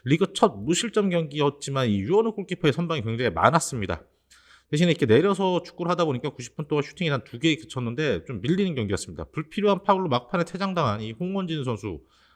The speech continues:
좀 아쉬움이 남았죠. 수비적인 운영을 위-, 위해서 이 무실점은 했는데, 너무 내린 라인 때문에 이제 공격도 무뎌-, 무뎌지고 말았습니다.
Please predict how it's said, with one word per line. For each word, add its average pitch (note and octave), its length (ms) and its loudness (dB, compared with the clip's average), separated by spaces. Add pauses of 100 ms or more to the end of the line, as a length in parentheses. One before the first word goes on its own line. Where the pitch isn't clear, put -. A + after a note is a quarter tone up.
좀 A#2+ 140 0
아쉬움이 A#2 400 2
남았죠. F#2+ 520 -6 (2000)
수비적인 G3+ 480 4
운영을 F3+ 380 2
위-, D#3 140 4
위해서 D3 340 2
이 A#2 180 -2
무실점은 E3 580 -4
했는데, D3+ 520 -2
너무 F3 480 -2
내린 D3 300 0
라인 A#2+ 220 2
때문에 D#3 280 -6
이제 A2+ 100 -10
공격도 A#2 840 -6
무뎌-, G#2 380 -4
무뎌지고 A2 480 -6
말았습니다. E2+ 640 -8